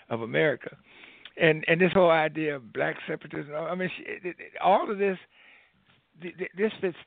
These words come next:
time. There's, there are time, uh, components that have to be put, plugged in to understand, uh,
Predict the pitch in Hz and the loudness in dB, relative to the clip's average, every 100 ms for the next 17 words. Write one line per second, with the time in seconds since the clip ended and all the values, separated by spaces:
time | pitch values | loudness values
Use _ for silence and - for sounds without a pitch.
0 | - - 185 165 131 - 127 135 127 139 | -16 -10 -8 -8 -10 -12 -10 -10 -10 -10
1 | 135 - 170 160 165 147 _ _ _ _ | -10 -10 -6 -4 -4 -10 _ _ _ _
2 | _ _ 143 139 123 - - - 160 143 | _ _ -2 0 0 -2 -8 -2 0 0
3 | 143 143 143 139 - 127 127 - 151 147 | -2 2 4 2 -2 -12 -12 -6 -6 -6
4 | _ _ 160 151 143 147 139 139 _ _ | _ _ 2 2 2 -4 -4 -6 _ _
5 | _ _ _ - - 147 147 147 151 143 | _ _ _ -8 -6 -6 -8 -8 -4 -4
6 | 135 127 - - 127 123 120 - | -6 -10 -14 -6 -4 -4 -6 -8